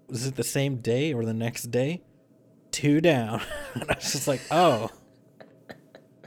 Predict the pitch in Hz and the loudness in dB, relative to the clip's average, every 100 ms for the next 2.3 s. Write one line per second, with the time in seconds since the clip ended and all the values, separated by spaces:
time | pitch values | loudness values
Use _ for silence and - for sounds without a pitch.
0 | - - - 127 156 156 131 120 - 135 | -20 -20 -10 -4 0 0 2 0 -2 -4
1 | 127 - 131 120 185 185 120 - - - | -4 -4 -2 2 2 2 -2 -6 -10 -10
2 | - - | -6 -6